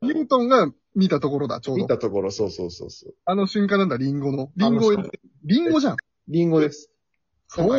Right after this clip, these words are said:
Speaker 1: か。
Speaker 2: リンゴですね。
Speaker 1: リンゴでもよかったんだ。
Speaker 2: リンゴでも正解。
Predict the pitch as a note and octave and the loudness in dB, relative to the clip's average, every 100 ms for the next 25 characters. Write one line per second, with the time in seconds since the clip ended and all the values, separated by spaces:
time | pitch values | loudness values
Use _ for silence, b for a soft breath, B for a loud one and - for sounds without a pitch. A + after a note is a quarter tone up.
0 | A3 - - G#3+ C#4 C#4 C4+ B3+ F3 - | -2 -6 0 2 4 2 0 -2 -10 -16
1 | - _ _ _ F3+ D4+ E4 E4+ D#4+ A3+ | -18 _ _ _ -6 -4 -2 -2 0 -2
2 | D#3+ - G#3+ C#4+ D4+ C#4+ C#4+ G#3 - A#2 | -2 -6 -6 -4 0 6 6 6 0 -2
3 | G#2+ - | -2 -6